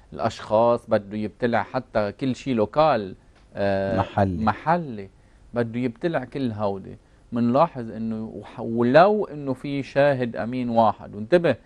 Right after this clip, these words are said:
Speaker 1: برؤيا يوحنا بيقتلوه بيتركوا له جثته
Speaker 2: جثته.
Speaker 1: يومين
Speaker 2: مم.
Speaker 1: ثلاثة حتى كلهم يخافوا، ولكن هيدا دمه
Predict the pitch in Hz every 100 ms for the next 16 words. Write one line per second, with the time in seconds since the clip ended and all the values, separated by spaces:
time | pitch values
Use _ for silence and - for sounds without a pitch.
0 | _ - 113 104 117 113 - 143 147 120
1 | 117 - _ - - 110 113 - 151 151
2 | 131 113 113 - 147 135 123 117 113 139
3 | - 131 117 117 120 117 127 123 110 135
4 | 156 - 110 - - - - - _ -
5 | - 113 - 110 110 - 143 131 123 -
6 | 147 113 - - _ _ _ _ 110 120
7 | 127 123 107 113 165 160 110 107 120 135
8 | 123 110 139 180 156 123 131